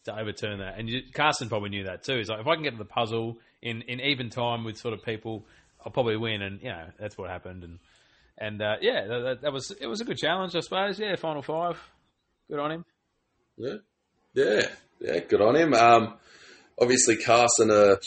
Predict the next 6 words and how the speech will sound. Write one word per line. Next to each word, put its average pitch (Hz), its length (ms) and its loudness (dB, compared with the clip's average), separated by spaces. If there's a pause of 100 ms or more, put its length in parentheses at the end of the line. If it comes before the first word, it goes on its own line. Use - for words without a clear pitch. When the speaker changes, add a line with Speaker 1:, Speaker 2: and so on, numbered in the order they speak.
(100)
Speaker 2:
huge 147 300 2
player 151 240 8
in 113 120 4
this 101 200 2
season, 101 520 2 (880)
did, 147 380 6